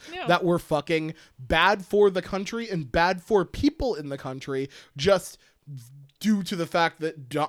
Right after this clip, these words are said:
Speaker 2: Donald Trump wanted to hurt certain people.
Speaker 1: Mm-hmm. Mm-hmm.
Speaker 2: He said he would do it. That's him. That's pr-, pr-, promise made, promise kept.
Speaker 1: Yeah. Yeah. I, I mean, it's just,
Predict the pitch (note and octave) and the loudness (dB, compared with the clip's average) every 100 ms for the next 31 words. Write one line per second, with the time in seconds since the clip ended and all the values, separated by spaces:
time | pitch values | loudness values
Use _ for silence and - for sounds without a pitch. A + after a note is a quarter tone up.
0 | D#3 D#3 D3+ C#3+ E3+ D3+ C#3 C#3+ D3+ D3+ | -2 -2 -2 -2 -2 -2 -2 -2 -2 -4
1 | D3+ C#3 E3+ D3+ C#3+ - F3 F3 F3 - | -8 -8 -8 -8 -12 -8 -4 -4 -6 -8
2 | F3+ E3+ E3+ D3 D#3+ C#3 G#2 G2 A#3+ A#3+ | -4 -4 -6 -12 -12 -12 -16 -18 -16 -14
3 | A#3+ B3 D#4 _ _ _ - A#3 B3 C4 | -14 -16 -18 _ _ _ -20 -18 -10 -6
4 | A3+ C#4 D#4 D#4 A#3 C4+ F4 E4+ - _ | 2 2 2 -2 -6 -4 -4 -6 -12 _
5 | - G3+ D#4 - F4 B3+ D3 C3+ A3 C4 | 2 4 4 0 -2 -2 -6 0 0 0
6 | - - F3+ - - _ _ - - G#3+ | -10 -16 -14 -16 -18 _ _ -16 -4 -4
7 | - - D#4 D#4+ D#4 - C4+ C#4+ B3+ C4+ | -4 2 4 4 -2 2 2 2 -2 2
8 | C#4 C#4 C4 - D#4+ - - - A#3 G#3 | 4 4 -2 -2 -2 -2 -6 -14 -12 -12
9 | F#3+ - - B3+ A3+ A3 G3 G3+ _ C#4+ | -12 -16 -14 -14 -10 -10 -12 -16 _ _
10 | - B3+ - - _ _ - B3+ B3 B3 | -10 -10 -10 -16 _ _ -18 -16 -14 -12
11 | B3+ - - C4 C4 - - | -14 -16 -14 -12 -12 -14 -20